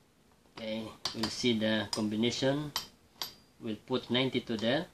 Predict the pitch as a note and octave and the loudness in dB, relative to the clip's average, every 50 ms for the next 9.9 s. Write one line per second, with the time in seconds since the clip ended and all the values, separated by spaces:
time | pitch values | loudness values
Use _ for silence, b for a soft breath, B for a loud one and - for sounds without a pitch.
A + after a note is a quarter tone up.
0 | _ - - - A2+ A#2 A#2 A2+ A2+ A2 G#2+ G#2 - - - - B2 A#2+ B2 A2 | _ -14 -8 -4 -2 0 0 0 0 0 -2 -2 -4 -2 2 4 4 4 4 2
1 | A#2 A2 G#2 G#2+ G2 A2 G2+ A#2 A2+ A2 G#2+ G#2+ G#2+ G#2+ G#2+ G2+ F#2+ - - _ | 0 -2 -2 -2 -4 -6 -4 -2 -2 0 0 0 -2 -2 -4 -6 -8 -12 -18 _
2 | _ _ _ - - _ _ _ _ _ _ _ _ _ _ _ _ _ _ _ | _ _ _ -20 -20 _ _ _ _ _ _ _ _ _ _ _ _ _ _ _
3 | _ _ _ - - B2 B2 C3+ C3+ B2+ A#2+ A#2 A#2+ A#2+ A#2+ A#2+ A#2+ A#2+ A#2+ A#2+ | _ _ _ -10 -4 2 4 4 6 6 6 4 4 2 2 2 2 2 2 0
4 | A2+ G#2+ - - - _ _ _ _ _ _ _ _ _ _ _ _ _ _ _ | 0 -2 -4 -12 -20 _ _ _ _ _ _ _ _ _ _ _ _ _ _ _
5 | _ - C#3 C3+ B2+ A2 G2+ - - _ _ _ _ _ _ _ _ _ _ _ | _ -4 0 0 2 2 0 -2 -6 _ _ _ _ _ _ _ _ _ _ _
6 | _ _ _ _ _ _ _ _ _ _ _ _ _ _ _ _ _ _ _ _ | _ _ _ _ _ _ _ _ _ _ _ _ _ _ _ _ _ _ _ _
7 | _ _ _ _ _ _ _ _ _ _ _ _ _ _ _ _ _ _ _ _ | _ _ _ _ _ _ _ _ _ _ _ _ _ _ _ _ _ _ _ _
8 | _ _ _ _ b b b b b b b _ _ _ _ _ _ _ _ _ | _ _ _ _ b b b b b b b _ _ _ _ _ _ _ _ _
9 | _ _ _ _ _ - G#2+ G#2+ G#2+ G#2 - A2 - - - C#3+ C3+ A2 | _ _ _ _ _ -14 -10 -8 -8 -6 -6 -8 -10 -6 -4 -2 -2 -2